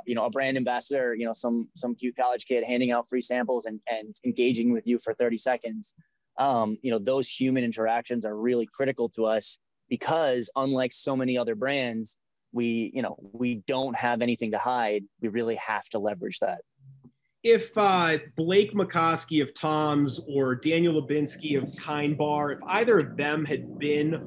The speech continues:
Speaker 2: uh, on the stage, do you think that you may have gotten a deal, or was it just too early no matter who was there?
Speaker 1: I, I think it was too early. Um, and, you know, and in the,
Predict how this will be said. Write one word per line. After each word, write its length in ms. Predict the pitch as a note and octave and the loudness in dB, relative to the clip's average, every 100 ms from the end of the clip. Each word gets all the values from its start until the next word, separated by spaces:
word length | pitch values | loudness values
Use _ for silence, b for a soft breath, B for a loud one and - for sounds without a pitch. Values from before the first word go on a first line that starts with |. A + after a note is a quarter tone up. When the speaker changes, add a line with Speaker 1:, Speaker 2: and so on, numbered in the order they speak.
| - - - | -8 -8 -6
Speaker 2:
uh, 280 | C#3 C3 C#3 | -4 -4 -4
on 280 | D3+ D#3 D#3 | 0 2 2
the 80 | D3 | 0
stage, 640 | - - D3 D#3 D#3 D#3 - - | -4 -2 0 0 -2 -4 -12 -10
do 80 | |
you 280 | D3+ E3 G3 E3+ - | -4 0 0 -2 -2
think 320 | F#3 F#3 - | 0 0 0
that 200 | D3+ D#3 | -2 -2
you 140 | D3+ | -4
may 160 | D3 D3 | 0 0
have 140 | D3 | 0
gotten 360 | C3 D3 D3 C#3 | 0 0 0 -6
a 40 | |
deal, 300 | - D3 D#3+ - | -2 2 2 0
or 80 | C#3 | 0
was 180 | C#3+ C#3 | 0 2
it 60 | E3+ | 0
just 340 | F3 E3 - | 0 -2 -2
too 180 | E3+ D3+ | 0 2
early 300 | D3 C#3+ C3 | 2 2 0
no 140 | C3 | 0
matter 320 | C3 C3+ B2+ | -2 -4 -4
who 140 | C3 C3 | -6 -6
was 200 | A#2+ A2+ | -6 -6
there? 160 | A#2+ A#2 - - - - - - - - - - - - | -10 -8 -8 -8 -10 -10 -12 -12 -12 -12 -10 -10 -10 -6
Speaker 1:
I, 120 | A#3+ B3 G#3+ | -2 0 0
I 40 | |
think 220 | G3 E3 A2 | 0 0 -2
it 80 | |
was 100 | F2+ | -4
too 220 | - C3+ G#2+ | -2 0 2
early. 380 | A2+ A#2+ A#2 B2+ C3 | 4 4 2 -2 -2
Um, 680 | C3+ C3+ B2 A#2 A2+ A2 G#2+ _ _ _ _ | 0 2 0 0 -2 -4 -8 _ _ _ _
and, 180 | C#3+ C#3 | -4 -2
you 60 | D3+ | -2
know, 80 | C3+ | -2
and 380 | C#3 C3+ B2+ A#2 - - | -2 0 -2 -2 -8 -6
in 160 | D3 C3+ | -2 2
the, 460 | C3 A#2 A2 G#2+ | 2 2 2 0